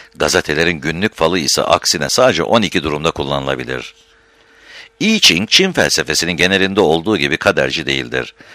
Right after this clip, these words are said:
Herhangi bir durum için mümkün olan en iyiyi başardığı için de bunun anlamı büyüktür. Mevcut durumda en iyi bakış açısı ve onu ayarlamanın en akıllıca yolu sizindir.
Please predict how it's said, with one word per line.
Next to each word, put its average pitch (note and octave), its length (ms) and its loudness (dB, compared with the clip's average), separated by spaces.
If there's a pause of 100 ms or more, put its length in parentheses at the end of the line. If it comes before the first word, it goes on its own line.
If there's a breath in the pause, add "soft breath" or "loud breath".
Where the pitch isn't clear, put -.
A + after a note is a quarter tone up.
(100)
Herhangi D#3+ 400 4
bir D#2+ 160 2
durum G2+ 220 0
için D#2 220 -2
mümkün G#2+ 260 -2
olan D#2+ 300 2
en E3 140 -2
iyiyi D#2+ 280 -2
başardığı F2 420 2
için D2+ 240 -2
de C#2+ 120 -2
bunun B2 180 -2
anlamı D#2+ 460 -4
büyüktür. C#2 540 -6 (580 loud breath)
Mevcut F3+ 420 2
durumda F3 360 2
en D#3 120 2
iyi C3+ 180 0
bakış G#2 280 2
açısı F2 340 -2
ve D2+ 100 2
onu G#2+ 200 2
ayarlamanın E2 520 2
en C#3+ 240 -2
akıllıca F#2 540 -2
yolu D#2 260 -4
sizindir. C#2 640 -6